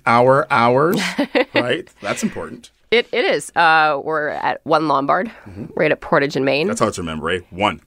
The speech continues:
Speaker 1: Number
Speaker 2: Yeah. <laughs> One.
Speaker 1: Yeah.
Speaker 2: Monday to Thursday, we open at eleven thirty for lunch and close at ten. Friday, eleven thirty to eleven. Saturday, Saturday, five to eleven.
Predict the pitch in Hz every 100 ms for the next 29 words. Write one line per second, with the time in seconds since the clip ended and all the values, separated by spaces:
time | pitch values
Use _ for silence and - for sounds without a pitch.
0 | _ _ _ _ - - - - - -
1 | _ _ - 135 139 - - 226 180 156
2 | - 143 156 156 151 - 143 147 156 160
3 | 165 220 - - _ 147 120 135 131 139
4 | 135 143 139 139 - 139 165 - - 147
5 | - - - - 202 285 285 - _ 156
6 | 151 151 151 143 - 151 143 135 139 143
7 | 127 - 143 131 - 160 170 165 175 -
8 | 139 151 151 151 147 147 - _ _ _
9 | _ - - 104 123 - 104 85 - 139
10 | 139 - 147 143 165